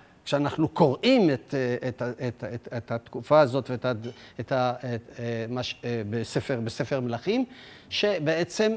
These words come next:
ממלכת ישראל נמחקה מעל פני האדמה. זה פשוט לא נכון. ממלכת ישראל הייתה ממלכה חזקה, מפותחת, כלכלית, אינטלקטואלית.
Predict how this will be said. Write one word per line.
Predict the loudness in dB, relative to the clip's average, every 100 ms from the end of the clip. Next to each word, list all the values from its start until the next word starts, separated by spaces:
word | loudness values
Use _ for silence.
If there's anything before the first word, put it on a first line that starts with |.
| -2
ממלכת | -2 0 2 0 -2 -8
ישראל | -4 0 2
נמחקה | 2 0 -2 -4 -6 0 2
מעל | 2 -2 -2 -4
פני | -2 0
האדמה. | 0 -2 -2 -4 -4 -8 -14 -20 -16
זה | -8
פשוט | -4 0 0 0
לא | 0
נכון. | 0 -2 -2 -2 -2 -4 -12 _ _ _ _ _ _ _ _ _ -20 _ -8
ממלכת | -4 -2 -4 -4
ישראל | -6 -6 -6 -4
הייתה | -4 -2
ממלכה | -2 0 -2 -4
חזקה, | -4 -2 -2 -8 -6 2 4 4 -2 -12 -10 -4
מפותחת, | -4 -2 -6 -2 0 2 2 0 0
כלכלית, | 0 0 0 2 4 2 2 2
אינטלקטואלית. | 2 0 -2 -2 -2 2 4 6 6 4 2